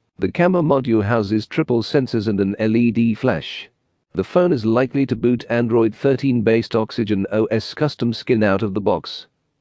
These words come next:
Moving to cameras, the OnePlus eleven is tipped to feature triple cameras on the back, with a fifty megapixel primary sensor, a forty-eight megapixel ultra-wide angle lens,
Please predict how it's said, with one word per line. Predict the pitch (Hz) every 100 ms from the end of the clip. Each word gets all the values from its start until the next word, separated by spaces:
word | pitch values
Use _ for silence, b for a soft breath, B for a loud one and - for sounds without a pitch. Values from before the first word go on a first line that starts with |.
| -
Moving | 85 147 170 170
to | 143
cameras, | 135 127 101 85 - _
the | 98
OnePlus | 101 143 180 143 123
eleven | 120 117 98 95
is | 95
tipped | - 143 -
to |
feature | 131 151 143 127
triple | - 131 113
cameras | 107 123 107 95 107
on | 104
the | 101
back, | 110 98 - -
with | 104
a | 95
fifty | - 160 - 131
megapixel | 120 107 120 104 117 110
primary | 123 117 110 104
sensor, | - 113 98 98 98 -
a | 104
forty-eight | - 160 170 143 131 113
megapixel | 120 113 - 120 120 107
ultra-wide | 113 110 110 107 107 101
angle | 110 110 107
lens, | 101 101 82 82 -